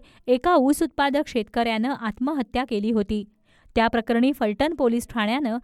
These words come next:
कारखान्याच्या संचालकाविरोधात गुन्हाही दाखल केला आहे.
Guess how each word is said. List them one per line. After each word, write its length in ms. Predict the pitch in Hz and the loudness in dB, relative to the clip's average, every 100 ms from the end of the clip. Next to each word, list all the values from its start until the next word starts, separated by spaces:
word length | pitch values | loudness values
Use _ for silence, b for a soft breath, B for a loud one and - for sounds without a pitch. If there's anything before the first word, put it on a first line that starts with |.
| b b | b b
कारखान्याच्या 680 | - 233 226 311 330 320 320 | -2 0 0 -2 -2 0 0
संचालकाविरोधात 1080 | 320 233 220 226 220 226 220 214 214 208 247 | 0 -2 0 -2 -2 -2 -2 0 -2 -2 -4
गुन्हाही 520 | 247 214 233 247 277 | -2 0 2 2 0
दाखल 340 | 269 214 208 208 | -2 -4 -2 -2
केला 180 | 202 202 | -2 -2
आहे. 300 | 202 202 196 | -2 -2 -4